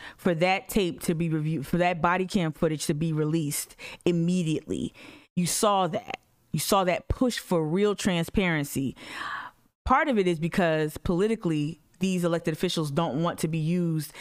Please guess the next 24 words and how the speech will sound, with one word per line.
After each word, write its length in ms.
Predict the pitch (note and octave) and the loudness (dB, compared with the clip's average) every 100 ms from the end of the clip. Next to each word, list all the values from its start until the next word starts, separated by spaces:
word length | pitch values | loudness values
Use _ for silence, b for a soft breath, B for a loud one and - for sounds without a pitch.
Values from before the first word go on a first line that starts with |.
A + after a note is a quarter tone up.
| B B B | B B B
don't 220 | D#3+ G#3 | 0 2
want 120 | G3+ G3 | 2 0
to 20 | |
become 280 | F3+ G3 D#3 | 2 2 0
a 60 | |
scapegoat, 560 | D3 F3 C#3 C3+ C#2 - | 0 0 0 -2 -4 -4
right? 360 | - E3 F3+ - - | 0 2 0 -2 -6
So 340 | - F3 D#3 - | 0 2 2 0
politically 500 | G3+ G#3 C4 B3 F#3 | 2 2 2 0 0
it's 100 | D#3+ | 0
savvy 360 | - D#3+ D#3 D#3+ | 2 2 2 0
to 120 | D3+ | 0
do, 200 | C#3+ D#3 | 0 -2
but 120 | D3+ | -2
the 140 | D#3 F#3+ | 0 2
o-, 160 | A#3 | 2
other 220 | - A#3+ A#3+ | 2 0 0
thing 200 | G3 E3 | 0 0
is 120 | D3+ | -2
too, 320 | - C#4 F#3+ - B | 0 0 0 -4 B
they're 160 | F#3 F3 | 0 2
meeting 340 | F#3+ G#3+ F#3+ | 4 2 2
the 80 | E3 | 2
moment. 520 | D#3+ E3+ D3+ A2 - | 2 2 0 -2 -6